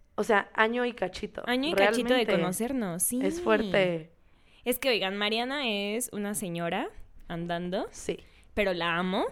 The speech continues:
Speaker 1: Yo
Speaker 2: porque
Speaker 1: más.
Speaker 2: me recuerda, me, o sea, justo ya te había dicho esto, que me
Speaker 1: Ujú.
Speaker 2: recordabas mucho a mí cuando era niña.
Speaker 1: Sí.
Speaker 2: Que súper madura, güey,
Speaker 1: <laughs>
Speaker 2: señora. Yo decía como, "¿Qué onda?". Y, y sí, o sea, no me cabe duda que aunque tenemos una brecha generacional, <laughs> ay, sí, güey,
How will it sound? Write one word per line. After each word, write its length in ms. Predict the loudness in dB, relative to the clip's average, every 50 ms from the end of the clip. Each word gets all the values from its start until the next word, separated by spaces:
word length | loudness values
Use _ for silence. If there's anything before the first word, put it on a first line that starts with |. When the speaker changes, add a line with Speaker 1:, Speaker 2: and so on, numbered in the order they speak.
| -6 -12 -20 -20 -20 -16 -8
Speaker 1:
Yo 100 | -4 -2
Speaker 2:
porque 280 | -2 0 0 0 0 0
Speaker 1:
más. 80 | -2 -2
Speaker 2:
me 100 | -4 -4
recuerda, 460 | -4 -4 -2 -2 0 0 0 0 0
me, 160 | 0 -2 -2 0
o 80 | 0 0
sea, 120 | 2 0 -2
justo 280 | 0 -4 -4 -4 -2
ya 180 | -2 0 0 2
te 80 | 2 4
había 140 | 4 4
dicho 260 | 2 2 -2 -4 -6 -8
esto, 220 | -8 -6 -6 -4
que 120 | -4 -2
me 120 | 0 0 0
Speaker 1:
Ujú. 80 | 0
Speaker 2:
recordabas 520 | 0 -2 -2 -2 -4 -2 -2 -2 -2 -2 -2
mucho 300 | -4 -6 -8 -8 -8 -8
a 60 | -8
mí 120 | -8 -10
cuando 220 | -10 -10 -8 -8 -8
era 140 | -8 -8 -6
niña. 440 | -6 -6 -6 -6 -6 -6 -8 -10 -12 -18
Speaker 1:
Sí. 400 | -12 -6 -4 -2 -2 -4 -6 -10 -14 -20 -20 -20
Speaker 2:
Que 80 | -16 -10
súper 320 | -6 -6 -4 -2 -2 -4
madura, 580 | -4 -4 -4 -4 -4 -2 -2 -4 -4 -4 -4 -4
güey, 180 | -4 -4 -4 -4
Speaker 1:
<laughs> 280 | -4 -2 -4 -4 -4 -4
Speaker 2:
señora. 1000 | -6 -6 -4 -4 -4 -4 -4 -4 -4 -4 -4 -6 -6 -6 -6 0 4 4 6 8 8 8 8 6 6 4 4
Yo 60 | 4
decía 360 | 4 0 0 0 -2 -4 -4 -4
como, 280 | -4 -6 -4 -4 -6 -6
"¿Qué 140 | -6 -6 -4 -2
onda?". 560 | -2 -2 -2 -2 -2 -2 -2 -4 -6 -10 -14 -20 -20 -20 -20 -20 -20 -20 -20 -16 -8 -2
Y, 440 | -2 0 0 0 0 0 -2 -2 -2
y 160 | 0 0 0
sí, 280 | 0 0 -2 -2 0 0 0
o 60 | 0
sea, 180 | 0 0 0 0
no 180 | 0 -2 -2
me 140 | -2 -2 -2
cabe 260 | -2 0 0 0 0
duda 300 | 0 0 0 0 0 -2 -2
que 100 | -2 -4
aunque 220 | -4 -4 -6 -8
tenemos 380 | -8 -8 -8 -8 -6 -6 -6 -6
una 220 | -6 -6 -6 -6 -4
brecha 340 | -6 -6 -8 -8 -10 -12 -12
generacional, 840 | -10 -10 -10 -8 -8 -10 -10 -8 -8 -6 -2 0 0 0 0 0 -4
<laughs> 40 | -2
ay, 120 | -2 -2
sí, 220 | -2 -2 -2 -4
güey, 180 | -4 -4 -6 -6